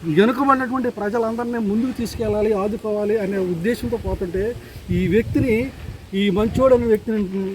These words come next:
వ్యక్తిని ముందు పెట్టి ఎవరో దుర్మార్గ చర్యలు చేయాలని చేస్తున్నారు. కాబట్టి ఇన్ని మరి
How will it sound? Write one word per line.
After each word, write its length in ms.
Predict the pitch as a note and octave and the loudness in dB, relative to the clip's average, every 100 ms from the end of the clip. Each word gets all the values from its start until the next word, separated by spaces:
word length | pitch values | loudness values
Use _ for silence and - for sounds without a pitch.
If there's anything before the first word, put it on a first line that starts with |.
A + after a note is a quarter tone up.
| G3+ - - - | -10 -16 -20 -6
వ్యక్తిని 520 | F3+ F3+ B3+ F#3+ F3 F#3 - - - - | -4 -2 4 6 6 2 -8 -10 -8 -2
ముందు 260 | F#3 C4+ | 4 6
పెట్టి 320 | D4+ C4+ - G#3 | 6 2 0 2
ఎవరో 520 | G#3+ A3+ A3+ A3 B3 - - - C#3+ | 2 2 2 0 -2 -6 -12 -8 -2
దుర్మార్గ 360 | G3+ B3+ B3+ | 0 0 -2
చర్యలు 400 | B3+ A#3+ A3+ - | -4 -2 -2 -2
చేయాలని 280 | G#3+ G#3+ A3 F#3 | 0 2 0 -2
చేస్తున్నారు. 340 | F#3+ F#3+ F#3 | -6 -2 -2
కాబట్టి 560 | E3 E3 E3 F3 D#3 D#3 - - - - | 0 -2 -2 -2 -2 -2 -4 -10 -16 -12
ఇన్ని 360 | D#3 D#3 F3 G3+ | -4 0 2 2
మరి 320 | F3+ F3+ E3 | 2 0 -2